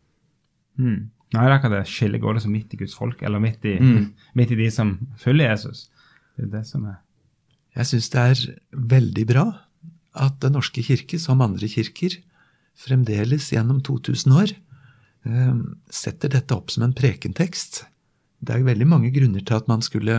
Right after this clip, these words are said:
Speaker 3: skygge unna,
Speaker 1: Mm.
Speaker 3: men det ville vært å på en måte jukse med grunnboka vi har.
Speaker 1: Mm.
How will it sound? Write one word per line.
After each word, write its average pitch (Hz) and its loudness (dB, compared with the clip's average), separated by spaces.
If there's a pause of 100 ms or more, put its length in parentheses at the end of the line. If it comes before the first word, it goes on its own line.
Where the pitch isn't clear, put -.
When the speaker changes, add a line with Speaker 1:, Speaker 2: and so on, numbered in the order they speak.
(160)
Speaker 3:
skygge - -2
unna, 120 2 (200)
Speaker 1:
Mm. 95 0
Speaker 3:
men 120 0
det 117 0
ville 123 0
vært 113 -2
å 107 -6
på - -6
en 101 -2
måte 101 -4
jukse 156 -2 (540)
med 120 -2
grunnboka 107 -2
vi 117 -4
har. 151 -2 (240)
Speaker 1:
Mm. 92 -8